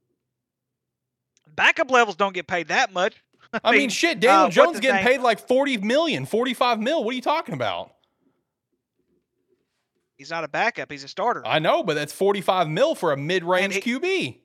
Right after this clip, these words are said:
Speaker 1: But last year <laughs> he did so well.
Speaker 2: He was a mid-range Q B last year.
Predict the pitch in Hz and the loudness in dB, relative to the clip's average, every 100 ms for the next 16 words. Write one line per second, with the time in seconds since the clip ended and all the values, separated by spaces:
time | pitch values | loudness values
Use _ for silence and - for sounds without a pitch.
0 | _ _ _ _ _ _ _ _ _ _ | _ _ _ _ _ _ _ _ _ _
1 | _ _ _ _ _ _ _ _ _ _ | _ _ _ _ _ _ _ _ _ _
2 | _ _ _ _ _ _ _ _ 170 139 | _ _ _ _ _ _ _ _ -6 -6
3 | 120 139 160 - 175 - 220 202 226 - | -4 -4 -4 -4 -8 -6 -8 -4 -4 -2
4 | - 233 247 302 - 247 - 247 349 302 | 0 0 2 2 2 -2 0 0 2 2
5 | 233 262 302 320 - 349 370 381 392 466 | 2 2 2 0 -2 0 2 2 4 2
6 | - 320 233 135 202 | 0 0 0 0 -6